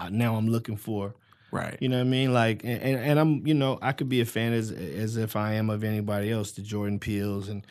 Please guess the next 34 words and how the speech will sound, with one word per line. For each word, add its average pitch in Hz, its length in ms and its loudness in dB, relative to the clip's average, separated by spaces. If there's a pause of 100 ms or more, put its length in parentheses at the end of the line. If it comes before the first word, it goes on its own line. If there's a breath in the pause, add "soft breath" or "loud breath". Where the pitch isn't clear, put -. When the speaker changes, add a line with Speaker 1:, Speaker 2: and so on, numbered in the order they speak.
(240 loud breath)
Speaker 1:
you 117 80 -6
know 113 80 -2
what 110 40 -2
I'm 101 80 -4
saying, 107 160 -2
the 101 40 -2
people 104 320 -4
that 95 160 -2
are 95 40 -2
making 101 340 -2
movies 104 320 -4
now, 110 200 -4
and 104 120 -4
still 113 260 -2
the, 104 340 -6
the 104 160 -8
O 101 200 -4
G 101 200 -6
cats, 104 420 -4
the - 60 -12
Spikes. 107 540 -4
You 117 80 -2
know 104 60 0
what 104 60 0
I'm 104 80 -2
saying? 104 340 -4
It's - 100 0
Speaker 2:
Right. 107 100 -4
Speaker 1:
like, 110 180 -10 (300 loud breath)
so 113 300 -4
yeah, 151 280 0
nah, 131 280 -2
man. 113 260 -2
Um, 107 380 -2